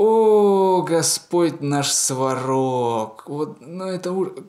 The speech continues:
те, кто меня давно смотрят, те знают, что Хикан к еде непритязателен. То есть хоть говна дай, я сожру, мне абсолютно всё равно. Я там не сиборитствую, я не гурман, мне абсолютно вообще всё равно.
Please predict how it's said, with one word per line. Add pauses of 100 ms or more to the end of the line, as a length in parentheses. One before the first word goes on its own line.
(140)
те,
кто
меня
давно
смотрят, (480)
те
знают,
что
Хикан
к
еде (440)
непритязателен. (220)
То
есть
хоть
говна
дай,
я
сожру,
мне
абсолютно
всё
равно.
Я
там
не
сиборитствую, (320)
я
не
гурман, (460)
мне
абсолютно
вообще
всё
равно.